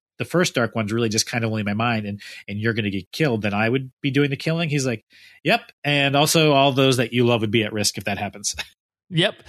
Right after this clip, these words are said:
Speaker 2: Uh, and I think, I mean, I don't know, it might have been spoiler alert that we, actually, we hadn't, we hadn't seen him alive, uh, later on, and we don't know what the timing of that magical voicemail was, but I, I had no fear in terms of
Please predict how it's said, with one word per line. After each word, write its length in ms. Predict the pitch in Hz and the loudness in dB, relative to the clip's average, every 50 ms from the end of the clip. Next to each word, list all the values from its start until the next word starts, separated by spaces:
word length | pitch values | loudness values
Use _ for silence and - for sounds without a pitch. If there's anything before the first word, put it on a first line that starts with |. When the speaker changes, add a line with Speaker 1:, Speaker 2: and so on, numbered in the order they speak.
| - - - - - | -20 -20 -20 -8 -2
Speaker 2:
Uh, 220 | - 151 151 143 139 | 0 2 2 2 2
and 120 | 160 175 | 2 2
I 80 | 185 196 | 2 0
think, 320 | - - 262 247 220 - | 0 0 0 0 0 0
I 80 | 185 202 | 0 0
mean, 140 | 202 196 190 | 2 2 2
I 80 | 180 | 2
don't 100 | 175 165 | 4 4
know, 220 | 151 139 135 135 - | 4 2 2 2 0
it 60 | 165 | 2
might 100 | 165 170 | 2 2
have 80 | 175 165 | 2 2
been 120 | 156 156 143 | 2 2 2
spoiler 340 | - - 165 156 151 151 147 | 2 2 4 4 4 4 4
alert 300 | 135 135 131 127 107 - | 4 4 4 2 2 2
that 120 | - 123 123 | 0 -2 0
we, 200 | 127 123 120 113 | 0 0 0 0
actually, 340 | - 151 165 - - 170 151 | 0 -2 0 0 0 2 2
we 80 | 151 | 2
hadn't, 260 | 160 170 170 165 151 | 2 2 0 0 2
we 80 | 151 151 | 2 2
hadn't 260 | 143 170 175 170 160 | 2 2 2 2 0
seen 240 | - - 151 143 143 | 0 0 2 4 6
him 300 | 135 131 123 120 117 120 120 - _ - - - _ _ _ _ _ | 6 6 4 4 2 2 0 -2 _ -16 -20 -20 _ _ _ _ _
alive, 840 | 139 143 131 139 135 131 127 127 123 117 113 113 117 - - - - _ _ _ - | -2 0 2 4 4 4 4 4 2 2 0 0 -2 -4 -10 -16 -20 _ _ _ -6
uh, 460 | - - 123 120 113 110 110 107 104 - - _ _ - | -2 2 4 4 4 4 4 2 0 -2 -4 _ _ -4
later 360 | 135 143 143 139 131 131 131 | -2 0 2 2 2 2 2
on, 300 | 131 139 135 131 123 120 | 2 2 2 2 2 2
and 80 | 120 123 | 4 4
we 60 | 135 | 4
don't 200 | 131 147 143 147 | 4 4 2 2
know 200 | 143 143 139 135 135 | 2 2 4 2 2
what 240 | - 139 143 143 - | 2 0 0 0 0
the 60 | 131 | -2
timing 340 | - - 147 135 135 139 135 | -2 0 0 2 2 2 2
of 60 | 127 | 2
that 120 | 123 - 131 | 2 0 0
magical 360 | 127 127 135 127 - 147 123 | 0 0 0 0 2 2 2
voicemail 500 | 113 123 123 131 123 - 131 117 113 113 | 4 4 2 2 2 0 0 2 2 4
was, 180 | 117 113 120 | 4 2 2
but 100 | 120 143 | 2 2
I, 180 | - 196 226 226 | 2 2 0 0
I 200 | - 220 226 226 | 0 2 2 2
had 120 | 220 196 160 | 2 2 4
no 200 | 147 139 135 131 | 4 4 2 2
fear 360 | - - 135 123 117 113 104 | 0 0 0 2 2 2 0
in 240 | - - - 127 127 117 | 0 -2 -2 0 0 0
terms 260 | - 131 120 120 117 | 0 0 2 2 2
of 100 | 117 107 | 2 0